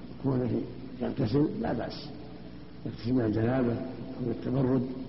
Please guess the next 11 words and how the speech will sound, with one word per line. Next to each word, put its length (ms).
أو 100
الجمعة 480
أو 100
يتوضأ 500
به 140
لا 180
بأس. 340
أما 180
يكون 240
يستنجي 580
به 60